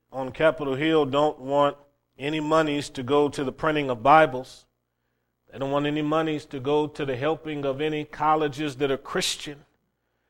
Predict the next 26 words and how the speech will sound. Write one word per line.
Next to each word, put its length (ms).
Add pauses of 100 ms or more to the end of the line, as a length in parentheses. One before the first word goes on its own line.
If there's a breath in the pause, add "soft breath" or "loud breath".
(220)
They 100
don't 140
want 140
any 160
monies 480
to 120
go 400
to 500 (1040)
any 240
kind 320
of 100
a 60
thing 380
that 240 (240 soft breath)
promotes 460
Jesus 480
Christ 400
in 120
what 200
they 160
think 240
is 100
a 60
very 240
narrow 440
sense. 600